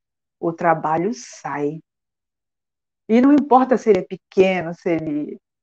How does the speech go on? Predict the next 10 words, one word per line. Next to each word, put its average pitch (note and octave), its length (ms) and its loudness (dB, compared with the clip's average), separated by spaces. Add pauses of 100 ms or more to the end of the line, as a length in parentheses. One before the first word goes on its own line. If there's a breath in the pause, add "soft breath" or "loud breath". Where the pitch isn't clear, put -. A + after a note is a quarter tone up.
é D#3+ 60 -10
um D#3+ 100 -12
grande F3 460 0
trabalho, E3 720 -6 (720)
o F#3+ 60 -6
importante G3+ 460 0
é G#3 40 2
você G#3+ 240 2
tá A#3 200 0
lá, D#3 280 -2